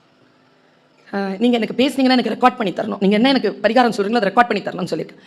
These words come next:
அவங்க சொல்லியிருக்காங்க, "ஏன் நீ ஃபோன் வச்சிருக்கிறியா, அதில் ரெக்கார்ட் பண்ணேன்னு?" "இல்ல, நான் ரெக்கார்ட் பண்ண முடியாது என் ஃபோன்ல." "ஏன்?" "அது iPhone." "ஓ, iPhone வச்சிருக்கேன்,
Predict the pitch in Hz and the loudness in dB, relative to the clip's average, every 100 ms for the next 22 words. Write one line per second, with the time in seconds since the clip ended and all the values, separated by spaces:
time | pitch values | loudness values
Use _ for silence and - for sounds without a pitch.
0 | - - 220 262 269 247 254 226 240 254 | -20 -2 2 4 4 2 2 2 2 2
1 | 247 247 262 269 - 196 214 202 196 - | 2 2 2 2 0 -2 0 0 -2 -2
2 | 226 - - - - - _ _ _ _ | -4 -4 -12 -12 -20 -20 _ _ _ _
3 | _ _ _ _ _ 233 254 220 214 - | _ _ _ _ _ 4 6 6 6 0
4 | - - - _ _ _ _ _ _ _ | -14 -20 -20 _ _ _ _ _ _ _
5 | 196 190 247 247 196 185 196 180 208 196 | -4 0 0 0 -2 0 0 0 -4 -6
6 | 196 196 226 269 - 208 214 - 208 - | -6 -2 -2 -2 -8 -6 -6 -8 -14 -14
7 | - _ _ _ _ _ _ _ _ _ | -20 _ _ _ _ _ _ _ _ _
8 | 214 269 220 196 - 247 - - - | -4 -2 -2 -6 -8 -8 -10 -18 -20